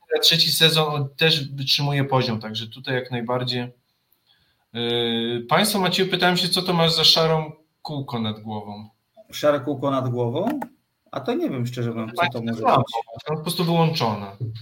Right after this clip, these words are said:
Speaker 2: O,
Speaker 1: To nie
Speaker 2: a,
Speaker 1: jest
Speaker 2: to jest plafon.
Speaker 1: Dosłownie tak, jakby, bo te widzę, że
Speaker 2: To jest
Speaker 1: zastanawiają się,
Speaker 2: plafon.
Speaker 1: słuchacze nie chcą, żeby ich uwaga się odciągała,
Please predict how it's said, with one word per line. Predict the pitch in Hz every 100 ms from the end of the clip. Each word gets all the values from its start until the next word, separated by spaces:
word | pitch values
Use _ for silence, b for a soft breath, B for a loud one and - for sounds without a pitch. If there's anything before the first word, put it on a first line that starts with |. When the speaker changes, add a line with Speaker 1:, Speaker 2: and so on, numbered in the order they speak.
| - _ _ _ _ -
Speaker 2:
O, | 123
Speaker 1:
To | 147
nie | 156
Speaker 2:
a, | 202 233
Speaker 1:
jest | 202 -
Speaker 2:
to | 220
jest | 254 - -
plafon. | 320 330 247 - 120 117 117 -
Speaker 1:
Dosłownie | - - - 123
tak, | 127 110 -
jakby, | 113 123
bo | 127 143
te | 156
widzę, | 147 143
że | 135 139
Speaker 2:
To |
jest | 135 -
Speaker 1:
zastanawiają | - 147 143 143
się, | -
Speaker 2:
plafon. | 123
Speaker 1:
słuchacze | 165 180
nie | 175
chcą, | - 160
żeby | 151 151
ich | 151
uwaga | 151 160 160
się | 139 147
odciągała, | - 143 143 151 139